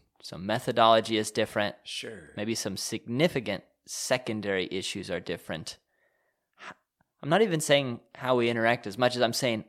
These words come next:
Speaker 1: how do we even think about them in a healthy way?
Speaker 2: I, I love this question. <laughs> And one of the things that comes to mind, um,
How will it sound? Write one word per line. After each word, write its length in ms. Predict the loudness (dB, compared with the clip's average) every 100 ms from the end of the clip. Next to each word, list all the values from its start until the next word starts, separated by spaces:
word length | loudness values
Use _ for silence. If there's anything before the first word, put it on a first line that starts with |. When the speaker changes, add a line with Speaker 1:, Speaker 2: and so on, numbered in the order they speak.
| _ -10
Speaker 1:
how 240 | -2 0
do 80 | 2
we 120 | 2
even 320 | 0 -2 -4 -10 _ -4
think 260 | -2 -2
about 340 | -2 0 0 -4
them 120 | -6
in 100 | -6
a 80 | -6
healthy 340 | -6 -6 -10
way? 240 | -12 -12 -16 -20 _ _ _ _ _ _ _ _ _ _ -6
Speaker 2:
I, 300 | -4 -4 -8 _ _ _ -6
I 80 | -4
love 340 | 0 0 0
this 200 | -4 -6 -4
question. 460 | -2 -2 -4 -4 -4 2
<laughs> 500 | 2 0 -6 -8 2
And 300 | 2 2 -6 -14 _
one 300 | -6 2 4
of 60 | 4
the 60 | 0
things 300 | -2 -2 -4
that 140 | -8
comes 320 | -8 -8 -8
to 80 | -8
mind, 560 | -8 -8 -8 -12 -16 -18 -18
um, 200 | -18